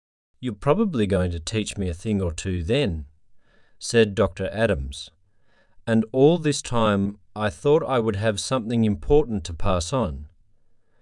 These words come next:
"You've already experienced how pranayama works." "Well,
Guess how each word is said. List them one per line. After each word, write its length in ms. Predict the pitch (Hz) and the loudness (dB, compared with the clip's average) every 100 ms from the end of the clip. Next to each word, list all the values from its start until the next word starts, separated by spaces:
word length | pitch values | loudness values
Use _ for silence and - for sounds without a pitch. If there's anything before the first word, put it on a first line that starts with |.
| _ _ _ _ _ - | _ _ _ _ _ -2
"You've 200 | 139 139 | 0 6
already 440 | 139 170 185 170 | 6 6 2 -2
experienced 720 | 139 - - 127 120 110 - | -4 -8 0 2 4 2 -2
how 220 | - 107 98 | -4 -2 -2
pranayama 840 | - 113 107 95 98 135 202 92 | -2 2 4 4 4 4 4 0
works." 580 | 80 67 - - - - _ _ _ _ _ _ _ | -2 -6 -10 -14 -14 -16 _ _ _ _ _ _ _
"Well, 320 | 131 117 87 | 4 4 4